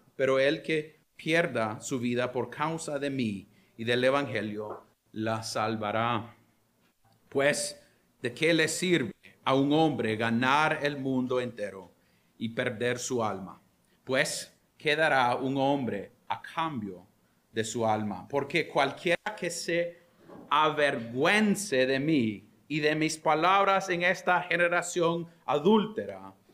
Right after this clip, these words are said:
y pecadora, el Hijo del Hombre también se avergonzará de él cuando venga en la gloria de su Padre con los santos ángeles." Esto es la palabra de Dios.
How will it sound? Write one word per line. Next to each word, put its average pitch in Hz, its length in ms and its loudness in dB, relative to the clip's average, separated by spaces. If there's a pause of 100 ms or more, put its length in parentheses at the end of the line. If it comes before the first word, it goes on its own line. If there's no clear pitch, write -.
(160)
y 139 120 -2
pecadora, 156 800 4
el 135 280 -2
Hijo 208 380 2
del 175 180 2
Hombre 165 360 2
también 165 720 0 (260)
se 160 680 0 (160)
avergonzará 120 1300 -2
de 101 300 -4
él 90 220 -12 (500)
cuando 107 280 -2
venga 123 460 -2
en 113 120 -2
la 117 100 -4
gloria 104 420 -4
de 107 80 -4
su 113 260 -10
Padre 95 460 -12 (540)
con 98 180 -8
los 98 180 -10
santos 92 760 -12 (520)
ángeles." - 960 -16 (920)
Esto 110 260 -6
es 110 60 -2
la 104 140 -4
palabra 110 380 0
de 110 120 -2
Dios. 98 220 -6